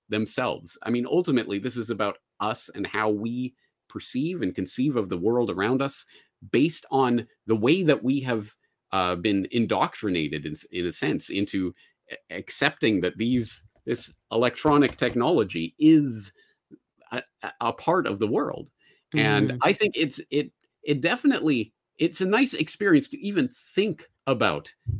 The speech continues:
Speaker 1: trying to, if you tried to live your day, one day of your life without any mediated experience whatsoever, no reading, no listening to anything, uh, you know, only living in the world,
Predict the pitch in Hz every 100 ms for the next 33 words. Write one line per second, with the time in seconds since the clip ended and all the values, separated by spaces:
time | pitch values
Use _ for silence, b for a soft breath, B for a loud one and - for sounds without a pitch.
0 | - - 160 160 156 143 - - 101 156
1 | - 220 - 190 175 127 151 131 113 120
2 | 127 82 - _ - 107 147 202 190 175
3 | 101 - 110 123 123 120 110 - 104 104
4 | 101 - _ 123 156 165 160 147 135 123
5 | 117 110 101 _ _ 104 - - 139 92
6 | 76 95 101 - 110 117 - 76 82 120
7 | 147 160 147 139 117 120 139 147 135 127
8 | 123 120 117 113 113 107 104 - 90 -
9 | 95 95 - - 127 165 156 139 117 135
10 | 143 131 131 110 98 139 85 78